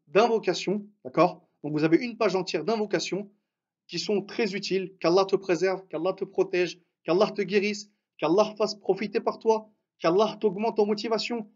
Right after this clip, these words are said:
C'est des invocations en ce mois béni, là où les invocations sont acceptées. Invoquez Utilisez ces invocations-là avec vos proches, avec vos connaissances, d'accord ? Donc c'est un petit cadeau de ma part,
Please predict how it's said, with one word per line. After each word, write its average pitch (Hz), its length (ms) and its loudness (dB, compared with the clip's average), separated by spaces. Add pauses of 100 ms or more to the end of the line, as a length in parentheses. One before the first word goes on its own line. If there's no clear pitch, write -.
(180)
C'est - 160 -2
des 190 160 2
invocations 226 640 -2 (280)
en 160 100 -2
ce 175 160 2
mois 196 180 4
béni, 214 420 2 (300)
là 180 140 6
où 208 40 6
les 180 140 6
invocations 196 460 0
sont - 160 -2
acceptées. 196 600 -2 (440)
Invoquez 226 640 0 (360)
Utilisez 214 420 -6
ces 196 320 -2
invocations-là 196 760 2 (100)
avec 165 240 4
vos 180 120 -2
proches, - 440 0 (220)
avec 170 240 2
vos 180 100 4
connaissances, 185 640 0 (420)
d'accord ? 202 400 2 (320)
Donc 180 140 2
c'est 220 80 0
un 214 100 4
petit 214 140 -6
cadeau 214 260 4
de 180 40 2
ma 185 120 4
part, 180 340 2